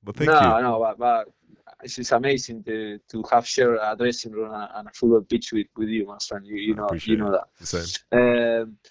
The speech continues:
Speaker 2: so yeah, I'm in the stage of it, it needs to be something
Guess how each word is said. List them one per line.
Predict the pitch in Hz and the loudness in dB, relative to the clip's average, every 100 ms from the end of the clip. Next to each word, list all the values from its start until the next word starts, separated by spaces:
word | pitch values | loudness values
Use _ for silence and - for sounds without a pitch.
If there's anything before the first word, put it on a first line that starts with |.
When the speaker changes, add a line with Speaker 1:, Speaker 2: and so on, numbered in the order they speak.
| _ | _
Speaker 2:
so | - 165 175 | -2 4 6
yeah, | 185 139 - _ _ _ | 6 2 -4 _ _ _
I'm | 196 226 | -4 -2
in | 226 | -4
the | 196 | -6
stage | - - 190 165 | -6 0 0 2
of | 143 120 _ _ _ _ _ _ _ _ _ _ _ _ _ _ _ _ _ _ | -2 -4 _ _ _ _ _ _ _ _ _ _ _ _ _ _ _ _ _ _
it, | 135 135 | -12 -12
it | 143 | -10
needs | 143 180 | -4 -2
to | 185 | 0
be | 180 | 0
something | 180 180 170 - 151 139 120 107 | 2 -2 -4 -2 -2 -2 -8 -12